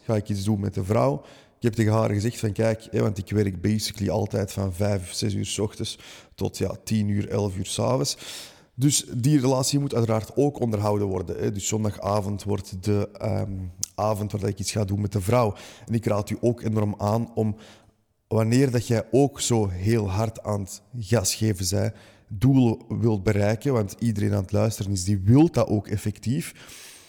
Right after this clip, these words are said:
Zet één avondweek opzij voor die ene persoon waar dat je tijd mee wilt spenderen, want dat blijft uiteraard ook heel belangrijk,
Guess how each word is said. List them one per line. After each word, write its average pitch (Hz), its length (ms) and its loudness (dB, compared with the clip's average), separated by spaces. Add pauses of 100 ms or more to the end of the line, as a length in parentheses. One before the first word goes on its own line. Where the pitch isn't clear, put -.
(1040)
Zet 113 420 2
één 135 300 4
avondweek 123 600 0
opzij 117 440 0
voor 113 300 0
die 104 180 -2
ene 107 260 -2
persoon 110 400 -4
waar 110 80 0
dat 104 140 -4
je 98 100 -4
tijd 110 240 -2
mee 107 100 0
wilt 107 180 0
spenderen, 120 580 2 (380)
want 107 220 -4
dat 92 160 -2
blijft 104 300 0
uiteraard 98 440 -4
ook - 80 -14
heel 92 200 -4
belangrijk, 95 580 -6